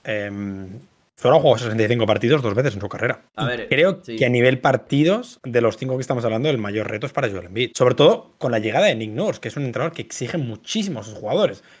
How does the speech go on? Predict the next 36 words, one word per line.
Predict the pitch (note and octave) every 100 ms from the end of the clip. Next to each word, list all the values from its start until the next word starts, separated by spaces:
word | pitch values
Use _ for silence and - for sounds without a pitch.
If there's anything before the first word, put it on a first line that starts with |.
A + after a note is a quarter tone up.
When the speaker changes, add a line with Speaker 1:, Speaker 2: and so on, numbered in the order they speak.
| -
Speaker 1:
Está | D3 - - D3 G3+
en | D#3+ B2+ A#2+ A#2 A#2 A2+
treinta | C3+ B2+ A#2+ B2
y | A#2
tres | A2+ C#3+ D3
minutos | B2+ A#2+
por | -
Speaker 2:
Es | G2
Speaker 1:
partido, | G#2+ F3+ G#2
casi. | D3+ A2 -
Sí, | - A3+
es | -
que | C3
si |
se | B2+ B2
pierde | D3+ F3+ D3
doce, | C3 C#3+ C#3
por | A#2+
ejemplo, | A2+ A2+ G#2 A2
en | G2+ G2
diciembre, | G2+ G#2+ A#2+ G#3 C#4+ _ _ _ _ _ _ _ _ _ _ _ -
es | -
que | C3+
solo | D3
lo | E3+
puedes | D3 C#3
descansar | D3 B2+ B2+ D3+
tres | D#3+
partidos | D#3+ D#3 A2+
más | C3 F3
en | B2
lo |
que | A2+
queda | B2+
de | A#2
temporada. | G#2+ A#2 F3+